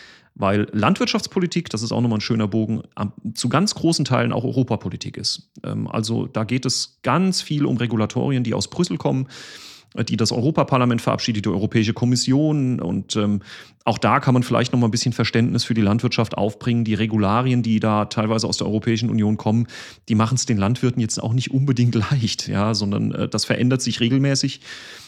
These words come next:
äh, und die Dinge sind sehr volatil und, ähm, deswegen, glaube ich, ist da auch sehr viel Frust seitens der Landwirtschaft. Vielleicht ist auch das noch ein Grund, ähm,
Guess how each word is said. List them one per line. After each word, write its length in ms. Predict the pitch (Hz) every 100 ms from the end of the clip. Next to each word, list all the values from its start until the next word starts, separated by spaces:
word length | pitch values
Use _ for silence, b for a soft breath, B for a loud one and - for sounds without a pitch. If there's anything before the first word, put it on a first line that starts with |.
| B -
äh, 120 | 113
und 200 | 104 110
die 60 |
Dinge 200 | 110 123
sind 120 | 110 110
sehr 180 | 104
volatil 600 | 104 101 - - 139 147
und, 340 | 131 107 - -
ähm, 260 | 107 104 101
deswegen, 320 | 110 - 110
glaube 220 | 113 101 104
ich, 80 |
ist 140 | 101 -
da 80 | 90
auch 140 | 104
sehr 160 | - 98
viel 140 | 104
Frust 460 | - 107 - - -
seitens 300 | 98 95 90
der 100 | -
Landwirtschaft. 480 | 170 95 - 98 -
Vielleicht 180 | 101 101
ist 100 | 110
auch 100 | 104
das 180 | 104
noch 120 | 104 101
ein 80 |
Grund, 360 | 95 98 92 -
ähm, 260 | - 104 -